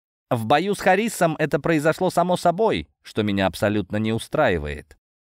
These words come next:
Арсенал моих умений должен быть отточен до блеска и работать без малейшей задержки.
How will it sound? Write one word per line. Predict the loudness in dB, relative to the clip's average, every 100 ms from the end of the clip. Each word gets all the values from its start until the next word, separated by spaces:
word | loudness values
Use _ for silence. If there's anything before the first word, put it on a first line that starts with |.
| _ _
Арсенал | -2 0 0 2 4
моих | 4 0 0
умений | 0 2 2 0
должен | 2 2 0 0
быть | 0 0
отточен | 0 -2 _ -2 -2 -2 0
до | 0
блеска | 2 0 0 0 -2
и | 0 2
работать | 4 2 0 -2
без | 0 2 2
малейшей | 2 2 2 0 -2
задержки. | 0 0 -2 -8 -14 -16